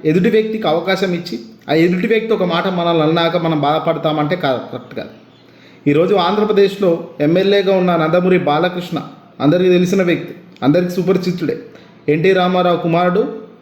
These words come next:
చంద్రబాబు గారి బావబామారుదుల బంధము, దీని వెనుక రాజకీయం అన్నీ అందరికీ తెలిసిందే. బాలకృష్ణ తెలియని వ్యక్తి ఏం కాదు. సొసైటీలో అందరికీ, అందరి కళ్ళ ముందు ప్రతినిత్యం కనబడే వ్యక్తి ఈ వ్యక్తి.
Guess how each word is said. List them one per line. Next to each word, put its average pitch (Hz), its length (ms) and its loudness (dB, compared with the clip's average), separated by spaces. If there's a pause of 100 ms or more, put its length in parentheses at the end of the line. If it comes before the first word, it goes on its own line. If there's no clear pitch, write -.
(280)
చంద్రబాబు 175 520 2
గారి 165 160 4
బావబామారుదుల 160 760 2
బంధము, 147 680 0 (680)
దీని 165 160 2
వెనుక 165 220 2
రాజకీయం 160 680 0
అన్నీ 180 240 2
అందరికీ 185 340 2
తెలిసిందే. 170 420 0
బాలకృష్ణ 180 520 0
తెలియని 175 340 2
వ్యక్తి 175 260 0
ఏం 165 120 0
కాదు. 135 280 0 (500)
సొసైటీలో 190 680 2 (180)
అందరికీ, 175 600 0 (340)
అందరి 175 240 0
కళ్ళ 175 240 0
ముందు 175 240 2
ప్రతినిత్యం 175 560 0
కనబడే 165 340 0
వ్యక్తి 165 260 0
ఈ 156 60 2
వ్యక్తి. - 320 -4